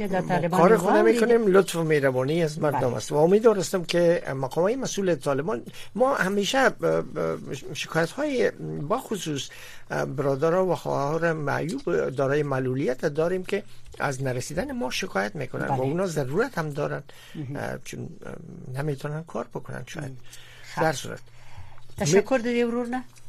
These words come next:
Speaker 2: بله.
Speaker 1: موږ به خپل کوشش وکړو چې، م، د طالبانو مسؤلینو ته دغه خبرې ور ورسوو. د ټولو نه دوی مستحق دي، د دوی غم وخوړل شي. ورو دویم چا تلیفون کړی؟ دویم
Speaker 2: بله.
Speaker 1: نمبر څوک دی؟
Speaker 2: بله، ببینیم.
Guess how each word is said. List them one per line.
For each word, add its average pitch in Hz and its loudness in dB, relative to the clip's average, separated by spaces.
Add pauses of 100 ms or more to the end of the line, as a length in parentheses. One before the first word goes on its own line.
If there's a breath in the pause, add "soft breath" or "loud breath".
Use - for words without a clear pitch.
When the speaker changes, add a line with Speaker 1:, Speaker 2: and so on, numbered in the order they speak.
(120)
Speaker 2:
بله. 175 2
Speaker 1:
موږ 180 0
به 180 0
خپل 196 -4
کوشش 196 -6
وکړو 220 -10 (420)
چې، - -8 (560)
م، 151 -6
د 151 -4
طالبانو 151 -4 (320)
مسؤلینو 151 -4
ته 175 -8
دغه 156 -6
خبرې 156 -8
ور 147 -6
ورسوو. 180 -4 (640 soft breath)
د 143 -10
ټولو 175 -6
نه 165 -4
دوی 156 -6
مستحق 143 -8
دي، 185 -10
د 151 -12
دوی 143 -8
غم 135 -10
وخوړل - -14
شي. - -14 (800 loud breath)
ورو 208 -4
دویم 208 -2
چا 180 -6 (100)
تلیفون 139 -12
کړی؟ 143 -14
دویم 165 -4
Speaker 2:
بله. 220 0
Speaker 1:
نمبر 156 -4
څوک - -8
دی؟ - -8 (240)
Speaker 2:
بله، 110 -4 (180)
ببینیم. - -10